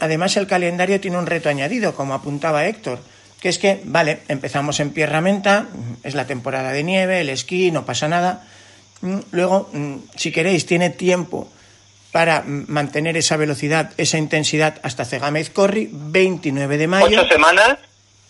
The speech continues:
Speaker 2: ocho semanas entre medias, que,
Speaker 1: Ujú.
Speaker 2: que lo com-, comentabas tú. Com-, continúa, perdona.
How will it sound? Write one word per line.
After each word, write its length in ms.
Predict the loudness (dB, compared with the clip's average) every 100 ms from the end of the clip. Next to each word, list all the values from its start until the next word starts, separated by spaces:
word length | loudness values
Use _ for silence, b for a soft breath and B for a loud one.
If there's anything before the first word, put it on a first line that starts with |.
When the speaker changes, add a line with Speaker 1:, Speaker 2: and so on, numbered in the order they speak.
| -2
Speaker 2:
ocho 220 | 2 4
semanas 420 | 4 4 6 4 2
entre 300 | -4 2 4
medias, 360 | 6 6 6 4 -8 -14 -4
que, 520 | 0 2 2 0 -4
Speaker 1:
Ujú. 80 | -8
Speaker 2:
que 180 | -8 -6
lo 180 | -8 -8
com-, 200 | -6 -6 -2
comentabas 500 | 0 4 6 6 4
tú. 200 | -2 -2 _
Com-, 180 | -10 -8 -6
continúa, 440 | -6 0 6 6
perdona. 320 | 6 6 4